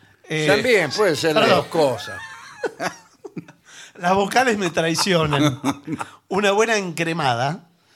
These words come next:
Speaker 3: Y se
Speaker 1: Eh,
Speaker 3: mete en la cama
Speaker 1: y
Speaker 3: así,
Speaker 1: entonces
Speaker 3: todo húmedo,
Speaker 1: Sí,
Speaker 3: todo
Speaker 1: pero eso le absorbe, el cuerpo le absorbe la crema,
Speaker 3: Ah,
Speaker 1: todo eso.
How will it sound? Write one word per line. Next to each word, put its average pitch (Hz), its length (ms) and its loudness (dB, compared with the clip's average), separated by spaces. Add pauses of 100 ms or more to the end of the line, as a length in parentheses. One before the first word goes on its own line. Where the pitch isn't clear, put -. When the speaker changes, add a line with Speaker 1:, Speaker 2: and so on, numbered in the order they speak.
Speaker 3:
Y 117 100 -6
se 156 140 -2
Speaker 1:
Eh, - 20 0
Speaker 3:
mete 208 240 -2
en 170 60 0
la 156 120 2
cama 180 240 0
Speaker 1:
y - 60 -2
Speaker 3:
así, 202 80 2
Speaker 1:
entonces 220 500 -2
Speaker 3:
todo 175 280 2
húmedo, 135 800 0
Speaker 1:
Sí, 160 100 -4
Speaker 3:
todo 156 160 2
Speaker 1:
pero 135 140 2
eso 233 200 -2
le 147 80 -4
absorbe, 175 340 -2
el 120 60 -12
cuerpo 208 300 -4
le 143 100 -6
absorbe 160 340 -6
la 107 200 -10
crema, 104 480 -6
Speaker 3:
Ah, - 20 -8
Speaker 1:
todo 117 160 -10
eso. 110 180 -16